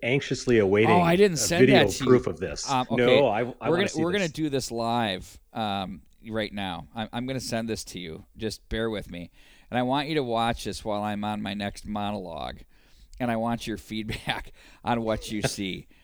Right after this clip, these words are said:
Speaker 2: Uh, because you, you, are you cool with that?
Speaker 1: I, I'm good with that, yeah.
Speaker 2: All right. I don't want you playing it,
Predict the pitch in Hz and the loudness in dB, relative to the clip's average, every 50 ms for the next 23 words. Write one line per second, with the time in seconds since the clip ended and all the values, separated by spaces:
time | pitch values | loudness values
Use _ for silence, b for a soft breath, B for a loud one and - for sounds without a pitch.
0 | b b b b - 110 104 101 98 98 - - - 117 107 127 127 123 113 - | b b b b 0 0 2 2 2 2 2 2 0 -2 -2 0 0 0 0 -2
1 | - - 117 123 92 117 - - 139 147 - 147 151 151 170 156 - - 147 135 | -6 -6 -6 -8 -8 -8 -8 -6 -6 -2 0 2 2 2 0 -4 -6 -4 -4 -2
2 | 139 143 170 165 - 180 180 202 220 - - _ _ _ _ _ _ _ _ _ | -2 -2 -2 -2 -2 -2 -2 -2 -4 -6 -12 _ _ _ _ _ _ _ _ _
3 | _ _ - 110 110 104 110 113 117 151 165 147 139 151 175 202 190 - 98 85 | _ _ -10 -8 -6 -6 -4 -2 -2 -2 0 2 4 4 4 2 2 0 0 0
4 | 82 78 82 95 123 151 165 - - 117 113 110 104 92 90 90 - - 123 139 | -2 -2 -2 -2 -2 -2 -4 -6 -4 -4 -2 -2 -2 -2 -4 -4 -2 -2 0 0
5 | 160 165 170 175 180 170 160 151 - - - 143 143 139 135 123 110 92 87 82 | 0 0 -2 -2 -2 -2 -2 -4 -4 -4 -6 -4 -2 0 0 0 -2 -2 -6 -8
6 | 78 - | -10 -10